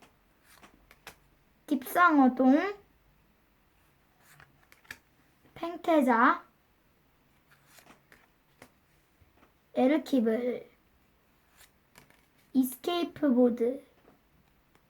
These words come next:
결국 지엑스 카드 또는 V, 브이맥스도 뽑지 못하고 끝나버렸습니다.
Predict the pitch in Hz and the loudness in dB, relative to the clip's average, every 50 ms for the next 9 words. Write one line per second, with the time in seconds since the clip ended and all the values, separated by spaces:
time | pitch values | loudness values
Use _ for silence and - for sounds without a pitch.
0 | _ _ _ _ _ _ _ _ _ _ _ _ _ _ - _ _ _ _ _ | _ _ _ _ _ _ _ _ _ _ _ _ _ _ -20 _ _ _ _ _
1 | - - - - _ _ _ _ _ _ _ _ _ _ _ _ _ _ _ _ | -20 -20 -20 -20 _ _ _ _ _ _ _ _ _ _ _ _ _ _ _ _
2 | _ - - - _ _ _ _ _ _ _ _ - - 262 277 285 320 285 - | _ -16 -16 -16 _ _ _ _ _ _ _ _ -8 -4 -2 0 0 0 -2 -4
3 | - - 285 302 320 302 - - 302 - - 320 302 262 277 294 294 294 - 294 | -6 -4 -2 -2 -2 -2 -4 -8 -8 -4 0 0 0 2 0 -2 -4 -4 -6 -4
4 | 311 320 311 285 254 - 254 269 285 285 269 277 - - 269 285 302 311 311 294 | -4 -2 -2 -2 -2 -2 0 2 4 4 2 2 0 0 2 2 2 2 -2 -4
5 | - - - - 294 262 247 - 330 294 - - 311 262 240 247 240 - 254 247 | -8 -12 -6 -4 -2 -2 -2 -4 -6 -8 -6 -4 0 0 0 0 -2 -2 -2 -2
6 | 269 262 - 294 311 339 349 349 311 320 311 302 - - 247 226 226 220 247 254 | -2 -4 -4 -6 -4 -2 -2 -2 0 -2 -2 -4 -2 -4 -2 -2 -2 -2 -2 -2
7 | 254 | -2